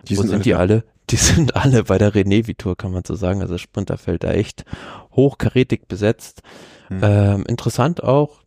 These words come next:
Speaker 2: ähm, weil zum Beispiel Van der Poel ist am Start,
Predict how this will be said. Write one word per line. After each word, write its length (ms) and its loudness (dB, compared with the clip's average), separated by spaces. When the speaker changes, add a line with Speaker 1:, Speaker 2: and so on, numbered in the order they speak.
Speaker 2:
ähm, 440 0
weil 440 0
zum 120 -14
Beispiel 300 -6
Van 160 0
der 80 0
Poel 240 0
ist 140 -8
am 120 -6
Start, 460 -4